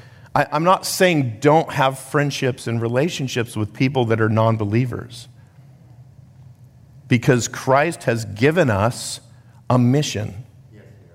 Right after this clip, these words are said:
to seek and to save the lost. So every time you meet with that person for coffee, or you're watching the game together, man, you gotta think, mission field, mission field.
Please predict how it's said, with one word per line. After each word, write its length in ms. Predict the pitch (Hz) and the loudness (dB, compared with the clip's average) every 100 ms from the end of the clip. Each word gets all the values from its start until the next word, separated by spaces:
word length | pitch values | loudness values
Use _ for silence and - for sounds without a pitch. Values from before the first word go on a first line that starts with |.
| - - | -20 -12
to 120 | - 135 | -2 -2
seek 500 | - - 196 202 - | 0 2 4 2 2
and 120 | 135 | 2
to 100 | 120 | 2
save 580 | - - - 175 196 156 | -2 -2 2 2 2 0
the 100 | 131 | 0
lost. 640 | 117 101 - 92 - - - - - - - | 0 -4 -8 -12 -14 -16 -20 -20 -20 -20 -12
So 200 | - 165 | 0 2
every 320 | - 170 208 | 4 4 2
time 300 | 185 - 160 | 0 0 2
you 100 | 147 | 2
meet 360 | 131 131 143 170 | 2 2 2 0
with 160 | 139 135 | -4 -2
that 240 | 135 - | -2 -2
person 400 | - 131 - 120 | -6 -4 -4 -6
for 160 | 101 113 | -4 -6
coffee, 560 | - - 156 - 120 - - - - - - - - | -2 0 0 -4 -8 -10 -20 -20 -20 -20 -20 -20 -10
or 160 | - 123 | 0 2
you're 140 | 147 | 4
watching 560 | 147 123 147 165 - 143 | 2 4 2 2 0 -2
the 60 | 131 | 0
game 340 | 117 127 151 | 0 0 0
together, 520 | 139 110 101 101 98 - - - | -2 -2 -2 -2 -8 -12 -20 -12
man, 220 | - 131 | -2 0
you 100 | 131 | 0
gotta 280 | 151 170 165 | 0 2 0
think, 480 | 139 139 135 101 - - - _ - - | 0 0 0 -2 -10 -20 -20 _ -20 -6
mission 340 | 113 120 - 120 | 0 0 2 -2
field, 400 | - 101 101 - - - _ - - | -2 -4 -4 -12 -20 -20 _ -20 -2
mission 400 | 110 127 - 123 | 2 2 2 0
field. 440 | - 107 95 98 | 0 0 0 -2